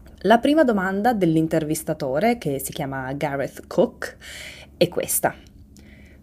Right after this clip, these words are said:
"Cosa vi fa pensare che i bambini non abbiano abbastanza controllo sulle loro vite?" E risponde, eh, Stixrud. "Un basso senso di controllo è fortemente associato all'ansia, alla depressione e praticamente a tutti i problemi di salute mentale.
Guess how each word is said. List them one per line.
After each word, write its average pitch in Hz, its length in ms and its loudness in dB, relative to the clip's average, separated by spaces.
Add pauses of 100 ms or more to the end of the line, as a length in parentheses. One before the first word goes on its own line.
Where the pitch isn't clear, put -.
"Cosa 311 260 6
vi 359 140 6
fa 196 120 0
pensare 160 500 2
che - 100 -4
i 165 100 6
bambini 190 600 4
non 190 180 2
abbiano 190 560 2
abbastanza 180 720 -2
controllo 165 720 0
sulle 175 300 2
loro 147 240 0
vite?" 139 500 -4 (640)
E 202 80 6
risponde, 170 720 4
eh, 147 240 0
Stixrud. - 720 -2 (1160)
"Un 226 200 6
basso 311 300 2
senso 226 280 2
di 190 120 4
controllo 160 600 2
è - 140 2
fortemente 214 640 2
associato 170 720 -2
all'ansia, 147 880 -2
alla 165 240 2
depressione 151 920 -2
e 196 120 0
praticamente 233 640 0
a 196 60 0
tutti 320 440 0
i 226 60 2
problemi 185 520 2
di 165 120 0
salute 156 360 -2
mentale. 135 680 -6